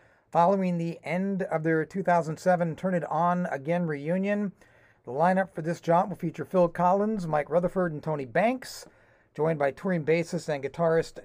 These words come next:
Daryl Stuermer, and Collins's own son, who also plays the drums, Nick Collins. Now,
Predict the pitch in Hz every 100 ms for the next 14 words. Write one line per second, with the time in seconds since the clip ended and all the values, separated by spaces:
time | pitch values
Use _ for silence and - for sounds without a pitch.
0 | 123 131 170 175 170 175 - - 190 202
1 | 208 208 190 _ _ _ _ _ 120 117
2 | - 175 185 180 143 151 123 151 156 214
3 | 240 - 180 165 156 143 175 - - 175
4 | 160 143 156 127 156 147 147 143 - _
5 | _ _ _ _ _ 131 127 143 151 -
6 | - - 156 151 120 104 101 - - _
7 | _ _ _ _ - 190 190 185